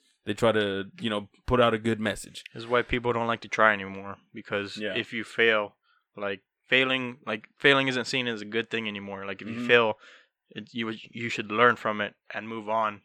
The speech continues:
Speaker 1: Yeah.
Speaker 2: Like, to correct the, what made you fail in the first place. Now it's just like, if you fail, give up, you know?
Speaker 1: Mm-hmm.
Speaker 2: Just like, why would you do this anymore? Like,
Speaker 1: And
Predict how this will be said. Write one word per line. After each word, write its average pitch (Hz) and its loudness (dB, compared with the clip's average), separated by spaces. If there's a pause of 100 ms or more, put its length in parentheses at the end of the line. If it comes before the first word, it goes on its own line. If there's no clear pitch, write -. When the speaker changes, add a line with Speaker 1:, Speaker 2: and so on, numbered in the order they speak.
Speaker 1:
Yeah. 113 0
Speaker 2:
Like, 101 -6
to - -16
correct 113 0
the, 104 -10 (220)
what 117 0 (300)
made 120 -2
you 113 -8
fail 123 4
in 110 -4
the 104 -8
first 123 0
place. 101 -6 (480)
Now 117 6
it's 113 -2
just 117 -2
like, 110 -2
if 107 -10
you 110 -6
fail, 113 0
give 110 -4
up, 101 -2
you 104 -12
know? 98 -8
Speaker 1:
Mm-hmm. 117 -10
Speaker 2:
Just 123 -6
like, 101 -4
why 104 4
would 107 -4
you 107 -8
do 107 -6
this 101 -8
anymore? 98 -12
Like, 95 -8
Speaker 1:
And 135 -8